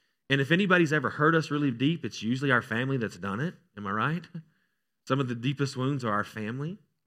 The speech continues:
And can I just say this right now? There are, there, if you don't learn to forgive, like the scripture tells us we're supposed to give,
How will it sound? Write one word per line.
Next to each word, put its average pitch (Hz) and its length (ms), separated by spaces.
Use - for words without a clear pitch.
And 135 100
can 139 120
I 143 80
just 170 200
say 151 140
this 151 220
right 139 160
now? 147 340
There 135 200
are, 110 320
there, 127 280
if 127 140
you 147 100
don't 151 260
learn 156 280
to 147 60
forgive, 131 720
like 120 180
the 117 80
scripture 139 340
tells 131 260
us 131 140
we're 127 60
supposed 131 300
to 117 60
give, 139 300